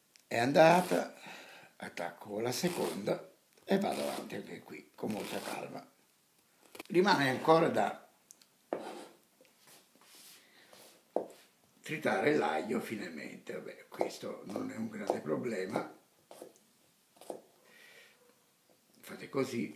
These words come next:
fate proprio dei pezzettini. Oh, se l'aglio non vi piace, potete anche fare a meno di, di metterlo, eh. E visto che mi trovo col coltello in mano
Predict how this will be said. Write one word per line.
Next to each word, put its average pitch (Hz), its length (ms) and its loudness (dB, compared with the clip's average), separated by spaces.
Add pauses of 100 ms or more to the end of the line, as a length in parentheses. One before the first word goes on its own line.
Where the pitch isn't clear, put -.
(160)
fate 101 240 -8
proprio 95 240 -12
dei 90 80 -10
pezzettini. - 760 -12 (2250)
Oh, 131 240 2
se 127 180 2
l'aglio 139 500 6
non 131 920 2
vi 143 120 2
piace, 123 600 4
potete 113 280 0
anche 101 240 -4
fare 98 160 -8
a - 40 -6
meno - 260 -10
di, - 260 -14
di 113 160 -12
metterlo, - 480 -8
eh. - 240 -8 (2500)
E 165 180 12
visto 160 420 10
che 123 140 6
mi 135 120 6
trovo 143 400 12
col 127 220 6
coltello 220 460 10
in 285 120 8
mano 117 680 8